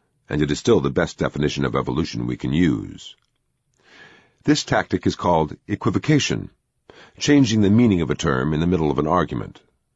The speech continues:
Another tactic is to revise the history of science to discredit troublesome terminology. Harvard sociobiologist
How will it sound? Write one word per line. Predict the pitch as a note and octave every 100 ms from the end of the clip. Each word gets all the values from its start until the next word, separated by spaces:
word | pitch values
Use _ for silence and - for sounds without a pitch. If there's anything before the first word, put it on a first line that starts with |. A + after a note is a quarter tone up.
| _ _ _ _ -
Another | G2 A2 G2+
tactic | E2 D#2 C2+ F2+ F2+
is | F#2
to | -
revise | G#2 G#2 B2 A#2+ F2 C#2+
the | C#2+
history | G2+ F#2 F#2 E2
of | C#2+
science | - G#2 C2 A1+ - -
to | -
discredit | G#2+ - - C3 C#2+
troublesome | - E2+ D2 - B1
terminology. | D#2 C2 D#2+ E2+ C2 B1 - - _ _ _ _ _ _ _ _ _
Harvard | - C#3+ C3 A2+
sociobiologist | - A2 - F#2+ D#2+ D#2 D#2+ D#2 D2+ C#2